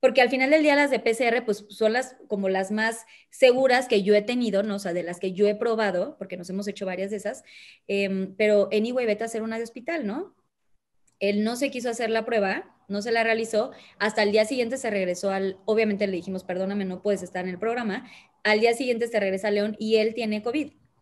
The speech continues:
o sea, y tiene un covid, eh, el, el virus importante, ahorita ha estado un poquito delicado, lo llevaron al hospital, pero bueno, pues eso es no tomar, pues, realmente las,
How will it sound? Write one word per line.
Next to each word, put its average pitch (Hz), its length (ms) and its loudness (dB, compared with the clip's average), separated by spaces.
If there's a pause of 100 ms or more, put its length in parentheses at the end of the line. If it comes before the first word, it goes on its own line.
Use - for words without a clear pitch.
(120)
o 196 80 -10
sea, 190 140 -2
y 185 200 -4
tiene 202 220 -2
un 226 80 -6
covid, 196 380 -2
eh, 180 280 0 (160)
el, - 360 -8
el - 160 -8
virus 190 280 -4
importante, 190 640 -4
ahorita 190 500 -4 (300)
ha 180 100 -4
estado 190 320 0
un 190 80 -2
poquito 196 340 -2
delicado, 185 480 0
lo 220 100 0
llevaron 185 260 -2
al 180 100 -6
hospital, 196 400 -4 (320)
pero 220 160 4
bueno, 220 200 -2
pues 185 160 -6
eso 196 140 -2
es 233 120 -6 (300)
no 190 240 -6
tomar, 202 540 -4
pues, 214 200 -4
realmente 180 400 -2
las, 180 420 -6